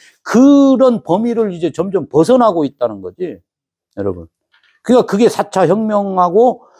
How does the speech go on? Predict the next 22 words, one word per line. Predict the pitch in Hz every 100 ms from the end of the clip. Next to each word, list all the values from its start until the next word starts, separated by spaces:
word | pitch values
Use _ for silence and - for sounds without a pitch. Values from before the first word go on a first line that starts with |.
| _ _
블록체인이라는 | 180 214 202 - 202 202 196 190 175
기술하고 | 143 156 180 170 160 180 208
에이아이 | 139 151 175 165 147
기술하고 | 131 127 160 139 143 196
해서 | 147 147 220 233 _ _ _ -
이게 | 147 151 123 _ _ _ -
이루어져 | 135 185 190 190
가는 | - 127 139
게 | 139
언제부터 | 196 127 170 190 165 - 160 -
그런 | - 170 165 156 151 143 _ _
분위기가 | - 165 151 147
시작이 | - 202 165
되는 | 127 139
거야? | 135 143 - _ _ _ _ _ _ _
내년이야, | - - 85 -
내년. | - - _ _ _ _ _ _ _ _ _ _ _ _ -
왜 | 214 233
이런 | 208 190
얘기를 | 165 151
하느냐? | 127 113 117 123 85
정화일관들은 | - 202 277 262 190 165 160 143 147